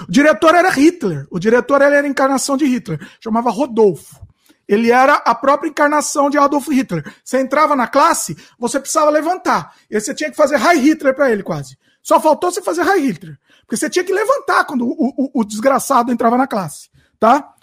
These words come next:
Era, era, era uma beleza. Bom, ix-, eu falava, eu falava, meu pai, minha mãe falava que eu queria sair daquela desgraça, quero sair. "Não,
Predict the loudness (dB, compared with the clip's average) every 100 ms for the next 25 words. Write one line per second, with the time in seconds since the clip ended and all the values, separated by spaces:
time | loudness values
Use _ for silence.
0 | _ -2 2 2 4 4 4 6 6 4
1 | 0 0 -2 -4 -10 -2 0 2 -2 -10
2 | -20 -20 -20 _ 2 2 2 _ _ _
3 | _ _ _ _ 0 0 0 -4 -4 0
4 | 0 2 0 -2 -12 _ _ -18 _ 0
5 | 2 0 0 -2 -4 -2 0 0 -2 -2
6 | -6 -4 -6 -6 -10 -8 -8 -6 -8 _
7 | -2 0 0 0 -2 2 0 0 -6 -8
8 | -8 -8 -8 -8 -12 -10 -8 -8 -6 -6
9 | -6 -20 -10 -6 -4 -2 -2 -4 -2 -4